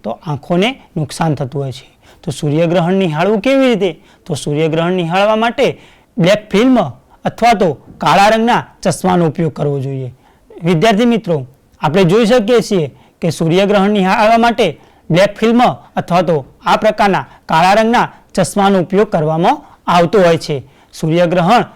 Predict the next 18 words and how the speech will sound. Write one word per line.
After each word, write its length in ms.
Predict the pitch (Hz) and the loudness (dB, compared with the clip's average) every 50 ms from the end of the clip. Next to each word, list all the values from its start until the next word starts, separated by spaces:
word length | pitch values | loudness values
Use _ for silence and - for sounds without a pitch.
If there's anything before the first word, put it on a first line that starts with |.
| - - | -8 -4
એ 60 | 180 | -2
નરી 300 | 165 151 143 151 170 196 | -2 0 0 0 0 0
આંખે 260 | 196 190 185 - 208 220 | 0 0 0 -2 -2 0
ન 80 | 226 254 262 | 2 2 2
જોવાય, 340 | 226 233 240 214 185 151 123 - - _ _ | 2 4 4 4 2 0 -2 -6 -16 _ _
કારણ 300 | - 160 151 160 180 202 | -6 -4 -2 0 0 0
કે 140 | 185 262 247 180 - - - - | 0 0 0 -2 -2 -6 -14 -12
સૂર્યગ્રહણ 540 | - 170 151 151 165 170 151 170 180 185 | -6 -4 -2 0 0 0 0 0 0 0
નરી 300 | 180 170 165 160 175 190 | 0 0 -2 -2 0 0
આંખે 240 | 190 185 175 - 196 | -2 -2 -2 -2 -2
જોવાથી 480 | 185 185 202 220 240 240 - 240 202 147 - - - - - | 0 0 2 2 0 0 0 -2 -2 -4 -4 -10 -18 -12 -8
આંખોને 340 | 170 - - 175 175 170 165 | -8 -6 -4 -2 -2 0 0
નુકસાન 420 | 156 156 143 - - 202 214 226 202 | -2 -2 -4 -4 -2 -2 0 2 2
થતું 260 | 240 202 - 254 254 | 0 0 0 0 0
હોય 120 | 240 240 | 2 0
છે. 180 | - - 220 170 - - - - - - 208 | 0 -2 -4 -4 -4 -6 -14 -20 -18 -14 -10
એટલા 240 | 135 202 175 170 | -6 -4 -2 -2
માટે 280 | 170 180 180 170 - | 0 0 0 0 0